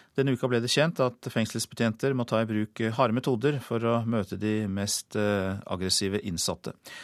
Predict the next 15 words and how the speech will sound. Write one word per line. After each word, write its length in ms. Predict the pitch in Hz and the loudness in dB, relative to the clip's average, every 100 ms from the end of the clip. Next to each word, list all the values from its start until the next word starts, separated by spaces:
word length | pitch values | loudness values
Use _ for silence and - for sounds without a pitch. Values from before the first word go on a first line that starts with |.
| - - - | -18 -12 -2
De 80 | |
siste 260 | 156 151 156 | 2 4 4
årene 260 | 131 147 151 | 4 4 4
har 120 | 127 | 4
det 80 | 123 | 2
vært 340 | 127 - 120 | 0 -2 -2
satset 420 | - 113 - 101 | 0 0 -4 -4
på 300 | - 113 113 | 0 0 2
åpen 280 | 120 - 107 | 2 0 -2
soning, 460 | - 113 135 175 127 | 2 2 4 2 2
mens 300 | 120 - - | 0 0 -2
det 200 | 117 120 | -2 2
hardner 280 | 117 107 | 2 2
til 320 | - 139 151 - | 0 0 0 0
innenfor 760 | 143 98 92 - 117 117 113 | 2 2 0 0 2 4 2